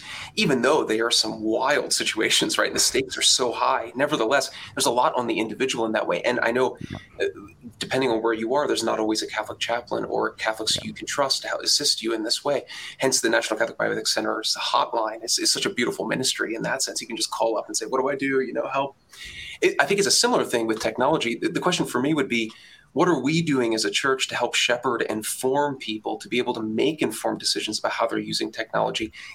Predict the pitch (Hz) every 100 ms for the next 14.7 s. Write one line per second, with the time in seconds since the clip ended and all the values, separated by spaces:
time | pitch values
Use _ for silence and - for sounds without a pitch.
0 | - 185 190 - - 139 165 - - -
1 | - - - 113 - 120 - 170 - -
2 | - 123 120 120 143 123 117 - 113 113
3 | 107 - - 165 127 110 113 127 - -
4 | 113 107 107 107 - - - 107 110 117
5 | 123 127 117 131 139 - 123 113 120 117
6 | 107 117 135 120 110 110 - - 151 123
7 | 110 113 151 160 113 - 107 104 110 107
8 | 107 110 - - 104 101 98 127 - 107
9 | 98 113 120 110 110 107 - 107 - 107
10 | - 117 110 117 - 107 110 113 - -
11 | - - - - - - - - - 131
12 | - 131 - 123 123 123 120 127 131 127
13 | - 113 113 117 110 107 120 131 - 113
14 | 107 101 104 117 139 98 73